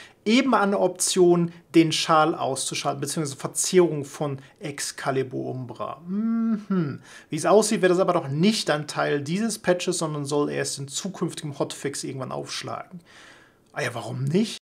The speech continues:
Zumindest die Option dann gegeben. Da kann halt jeder danach tun, was er möchte. So, nebenbei, dass Loki und Ash ihre Ability-Videos auch bekommen haben im Arsenal. Äh, gucken wir kurz, was ansonsten an Changes sonst noch im Spiel so passiert sind.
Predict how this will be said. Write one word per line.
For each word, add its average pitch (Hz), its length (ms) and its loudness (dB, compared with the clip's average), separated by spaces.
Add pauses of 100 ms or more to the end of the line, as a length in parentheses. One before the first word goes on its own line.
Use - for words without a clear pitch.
(280)
Zumindest 262 540 2
die 196 60 6
Option 170 500 6
dann 139 120 -2
gegeben. 131 460 -6
Da 127 80 -8
kann - 160 -4
halt 131 140 -4
jeder 180 180 4
danach 151 240 0
tun, 156 380 -6
was 120 160 -4
er 151 80 -8
möchte. - 380 -12 (460)
So, 233 440 10
nebenbei, 240 500 8
dass 208 220 4
Loki 240 340 4
und 214 120 4
Ash 208 260 4
ihre 190 260 6
Ability-Videos 156 800 0
auch 165 80 -6
bekommen 160 400 2
haben 156 160 2
im 165 80 -2
Arsenal. 165 680 6
Äh, 196 140 6
gucken 208 220 -4
wir 190 100 2
kurz, 202 220 -4
was 170 100 -2
ansonsten 170 420 0
an 156 140 0
Changes 170 840 4
sonst 131 300 -4
noch 131 60 -10
im 127 80 -10
Spiel 120 280 -10
so 120 120 -12
passiert - 500 -12
sind. 151 460 -8